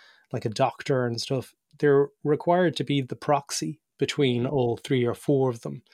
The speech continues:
Speaker 1: What do you think the future looks like for government services that are more holistic and being able to document and share so you all kind of access the same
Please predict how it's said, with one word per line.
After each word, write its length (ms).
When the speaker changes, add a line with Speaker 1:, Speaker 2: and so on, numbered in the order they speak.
Speaker 1:
What 300
do 100
you 40
think 320
the 80
future 460
looks 360
like 380
for 680
government 460
services 760
that 140
are 60
more 280
holistic 640
and 100
being 120
able 220
to 100
document 720
and 100
share 540
so 160
you 140
all 500
kind 180
of 240
access 540
the 100
same 440